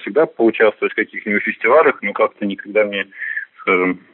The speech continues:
по времени, наверное, не получалось, или не знаю. Ну, наверное, может быть, а, какими-то судьбами не получалось. И в этот раз,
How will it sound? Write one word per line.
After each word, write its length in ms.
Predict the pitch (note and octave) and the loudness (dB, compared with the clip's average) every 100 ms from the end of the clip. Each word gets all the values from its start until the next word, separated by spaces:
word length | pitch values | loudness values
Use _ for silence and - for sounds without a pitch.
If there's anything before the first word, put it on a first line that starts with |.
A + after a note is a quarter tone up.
| _ | _
по 140 | - A#2+ | 0 2
времени, 340 | A#2 D3 C#3+ | 4 4 2
наверное, 380 | G#2+ G#2 G2+ G2+ | 2 0 0 -2
не 100 | G2 | -2
получалось, 540 | F#2+ F#2 E2+ - B2+ - | 0 -2 2 2 0 -2
или 140 | F#2 F2 | -4 -4
не 40 | |
знаю. 160 | F2 F2 | -2 0
Ну, 160 | F3 | 2
наверное, 320 | B2+ G2 A#2 | 4 2 2
может 220 | G#2 G2 F2+ | 2 0 0
быть, 120 | F2+ - - - - - - - | -2 -6 -8 -6 -6 -8 -10 -6
а, 500 | G2 G2 G2 G2 G2 F#2+ _ _ _ _ _ _ _ _ _ _ | 0 2 4 4 2 -2 _ _ _ _ _ _ _ _ _ _
какими-то 460 | C3 A#2 D3+ C3 | -2 0 2 2
судьбами 420 | - A#2 B2+ D3+ A#2 | 0 2 4 4 4
не 120 | B2 | 2
получалось. 680 | - G2 F#2 F#2 F2+ E2+ - | 0 -2 -2 0 0 0 -4
И 600 | - - G#2 G#2+ G#2+ G#2+ | -6 -2 0 2 2 2
в 100 | G2+ | 2
этот 240 | G#2+ G2+ | 0 0
раз, 240 | B2+ D#3 | 2 2